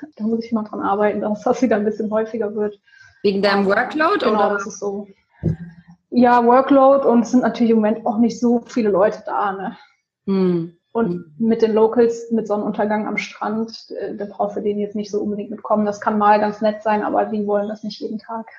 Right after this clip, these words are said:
Speaker 1: <laughs>
Speaker 2: Stimmt, ja. <laughs> Ach, sehr spannend, wie sich das alles auch, äh, ja, ein bisschen verändert, aber auch,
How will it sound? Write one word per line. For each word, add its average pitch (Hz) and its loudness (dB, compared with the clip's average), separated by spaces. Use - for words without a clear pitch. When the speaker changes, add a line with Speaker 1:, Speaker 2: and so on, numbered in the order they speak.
Speaker 1:
<laughs> - -8
Speaker 2:
Stimmt, 160 0
ja. 165 2
<laughs> - -
Ach, 247 2
sehr 247 0
spannend, 233 0
wie 226 -2
sich 208 -10
das 208 -4
alles 214 -2
auch, 202 -4
äh, 196 2
ja, 208 2
ein 185 2
bisschen 190 -2
verändert, 196 -2
aber 175 0
auch, 196 0